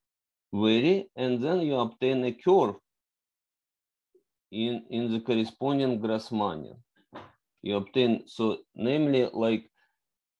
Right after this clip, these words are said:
here in, in, in, in this picture, like, in, in this leg, you,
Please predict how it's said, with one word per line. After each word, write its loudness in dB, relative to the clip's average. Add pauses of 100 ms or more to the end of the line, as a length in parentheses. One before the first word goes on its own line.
here 0 (720)
in, -2
in, -4 (500)
in, -2
in -4
this -4 (1300)
picture, -2
like, 2
in, -2
in 0
this -2 (220)
leg, 2 (680)
you, -4